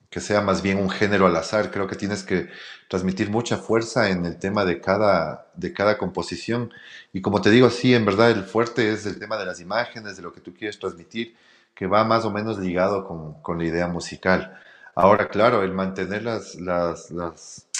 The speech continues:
los sonidos, la, la, la, eh, los instrumentos, etcétera, de, de nuestros antepasados, pues, tiene mucho,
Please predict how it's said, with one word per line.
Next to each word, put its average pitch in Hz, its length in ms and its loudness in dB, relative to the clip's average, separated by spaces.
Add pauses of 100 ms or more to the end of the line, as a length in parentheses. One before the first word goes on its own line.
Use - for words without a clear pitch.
(380)
los 95 160 -2
sonidos, 101 680 0
la, 85 400 -2
la, 85 260 -2
la, - 500 -8
eh, - 280 -10
los 92 200 4
instrumentos, 95 760 4
etcétera, 92 720 4 (340)
de, 85 360 2
de 80 180 0
nuestros 82 380 0
antepasados, 87 680 0
pues, 80 340 -4 (520)
tiene 107 260 4
mucho, 110 380 0